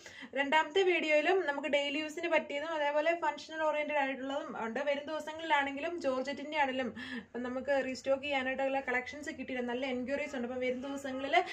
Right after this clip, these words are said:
ഉറപ്പായിട്ടും ജോർജറ്റിന്റെ ഐറ്റംസ് ആഡ് ചെയ്യുന്നതായിരിക്കും. ആ, പിന്നെ അതേപോലെ തന്നെ കുർത്താസിന്റെയും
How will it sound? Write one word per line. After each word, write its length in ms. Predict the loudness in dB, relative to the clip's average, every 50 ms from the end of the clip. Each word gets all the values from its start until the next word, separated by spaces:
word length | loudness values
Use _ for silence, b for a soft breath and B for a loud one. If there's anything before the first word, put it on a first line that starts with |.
| B B -10 B 0
ഉറപ്പായിട്ടും 640 | 0 0 2 4 4 4 6 4 2 2 2 0
ജോർജറ്റിന്റെ 560 | 0 0 0 0 -4 -6 -6 -6 -4 0 4 4
ഐറ്റംസ് 420 | 4 4 2 -2 -4 -2 0 0
ആഡ് 360 | 0 0 0 2 2 2 4
ചെയ്യുന്നതായിരിക്കും. 720 | 2 2 0 0 2 2 2 2 0 0 -2 -4 -2 -2 0
ആ, 120 | 0 2 2 2 2 2 2 0 0 -2 -4 -8 -10 -10 -10 B -10 -8
പിന്നെ 260 | -8 -6 -2 0 2 4
അതേപോലെ 460 | 6 6 6 6 6 4 6 6 4
തന്നെ 220 | 4 2 0 -2
കുർത്താസിന്റെയും 680 | -2 -2 -2 -4 -4 -2 2 4 4 4 4 0 -4 -4